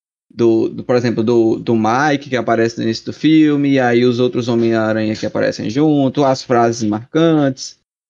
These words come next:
Tudo isso aí, pra mim, é perfeito. Eu quero voltar àquela cena que a gente comentou, que pra mim é um dos grandes altos do filme, quando eles dois se enfrentam lá na realidade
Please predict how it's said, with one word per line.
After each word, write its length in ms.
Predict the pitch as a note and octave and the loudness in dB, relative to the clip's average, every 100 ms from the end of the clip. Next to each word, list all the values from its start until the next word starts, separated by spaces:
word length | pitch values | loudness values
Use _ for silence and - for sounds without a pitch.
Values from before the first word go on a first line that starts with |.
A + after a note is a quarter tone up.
| _ | _
Tudo 280 | - F#3 G3 | -2 2 4
isso 220 | F#3 F#3 | 2 2
aí, 220 | D#3+ D3+ D#3 | 2 2 2
pra 120 | D3+ | 2
mim, 120 | C#3 | 0
é 40 | |
perfeito. 600 | C3 E3 - C3 D3+ - - _ _ _ _ _ _ _ _ _ - | 0 -2 0 2 2 -2 -14 _ _ _ _ _ _ _ _ _ -4
Eu 120 | B2 | -2
quero 520 | B2+ A#2 A#2 A#2 A2+ - | 0 0 2 0 -2 -4
voltar 500 | C3+ C3+ B2+ B2+ B2+ | 0 0 0 0 0
àquela 320 | B2+ C3 B2+ | 0 -2 -2
cena 220 | - B2 | -2 -4
que 80 | A#2 | -4
a 20 | |
gente 160 | B2 A#2 | -4 -4
comentou, 300 | A#2+ A#2 A#2 | -4 -4 -4
que 80 | - | -2
pra 140 | B2+ | -2
mim 160 | A#2+ A#2 | 2 2
é 60 | A#2 | 2
um 80 | A#2 | 0
dos 160 | A#2 | -2
grandes 260 | A#2 A#2+ A#2+ | -2 -2 0
altos 240 | A2+ A#2+ | -2 -2
do 80 | A2+ | -4
filme, 240 | B2 B2+ | -2 -2
quando 220 | C#3 A#2+ A#2 | -2 0 0
eles 180 | A#2 | 0
dois 200 | A2+ A2+ | 0 0
se 80 | A#2 | 0
enfrentam 400 | A#2 - A#2 A2+ | -4 -2 -2 0
lá 120 | A2+ | 0
na 180 | A2 A#2 C3 | 0 0 0
realidade 720 | A#2 A2+ A2+ A2+ G#2+ A2 | 0 0 2 0 0 -4